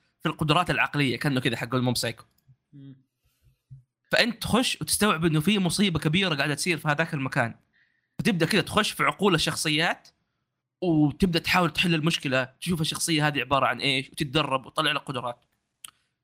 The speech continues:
Speaker 1: يا أخي، مني هذه أحد أكثر الألعاب المتنوعة والغريبة اللي شفتها في حياتي.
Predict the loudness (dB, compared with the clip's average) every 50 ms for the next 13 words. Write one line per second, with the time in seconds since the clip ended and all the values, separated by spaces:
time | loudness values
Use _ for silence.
0 | _ _ _ _ _ _ _ -2 -2 0 0 2 2 2 2 0 0 -2 -2 -2
1 | 0 2 2 2 2 0 0 -4 -2 0 2 4 4 4 4 2 0 -2 -2 -4
2 | _ -8 -4 -4 -2 -2 -4 -6 -6 -8 -8 -8 -6 -4 -4 -2 -2 -2 -2 -2
3 | -2 2 4 4 4 4 2 -2 -2 0 0 -2 0 0 2 4 4 4 6 4
4 | 4 2 2 0 -2 -2 _ _ _ _ _ _ _ _ _ _ _ 2 4 4
5 | 4 4 4 2 2 4 4 4 4 2 2 2 0 0 -4 -2 0 2 2 2
6 | 2 0 -2 -2 -2 -4 -4 -4 -4 -6 -4 -6 -6 _ _